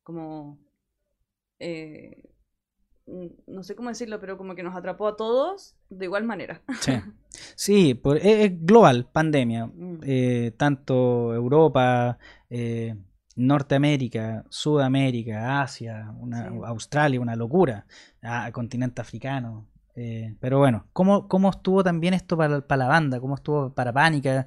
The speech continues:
Speaker 1: Mm.
Speaker 2: ¿En qué minuto, eh, en qué minuto se encontraron con que ya, oye, muchachos, ya, pf, no, no va más, ¿cachai? Hay que quedarse en la casita. Después de estallido social,
Speaker 1: Mm.
Speaker 2: ¿qué, qué ocurrió con Pánica? Vamos a hacer un,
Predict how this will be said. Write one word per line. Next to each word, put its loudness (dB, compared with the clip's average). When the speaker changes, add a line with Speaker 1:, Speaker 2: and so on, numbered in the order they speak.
Speaker 1:
Mm. -10
Speaker 2:
¿En -4
qué -2
minuto, 0
eh, -6
en 0
qué 4
minuto 6
se 4
encontraron 2
con -2
que -4
ya, 6
oye, 4
muchachos, 0
ya, 4
pf, -20
no, -4
no 0
va 4
más, 0
¿cachai? -2
Hay -2
que -8
quedarse -2
en -4
la -2
casita. 0
Después 2
de 2
estallido 2
social, 2
Speaker 1:
Mm. -14
Speaker 2:
¿qué, -2
qué 0
ocurrió 6
con 2
Pánica? 0
Vamos 0
a 0
hacer -2
un, 0